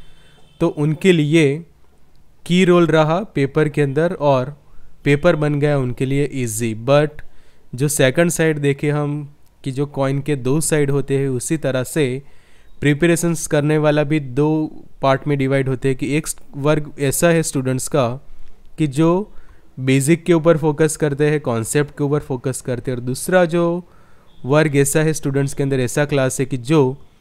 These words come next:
सिर्फ आईएमपी के पीछे भागता है, only इंपॉर्टेंट ही वो करते हैं।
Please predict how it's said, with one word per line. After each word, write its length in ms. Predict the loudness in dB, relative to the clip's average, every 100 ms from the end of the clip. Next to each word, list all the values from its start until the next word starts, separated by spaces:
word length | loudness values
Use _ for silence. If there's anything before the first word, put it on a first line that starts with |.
| -20 -20 -16 -6
सिर्फ 440 | 0 0 0 -4
आईएमपी 460 | 0 2 2 2 0
के 160 | 0
पीछे 320 | -2 -4 -2 -2
भागता 320 | -2 -2 -4
है, 280 | -4 -6 -12 -10
only 480 | -6 -4 -2 -2 -2 -6 -18 -20 -20 -20 -12 -4
इंपॉर्टेंट 640 | -2 2 4 4 2 0
ही 140 | 0
वो 260 | 0 0 -2
करते 420 | -2 -4 0 0
हैं। 200 | 0 -4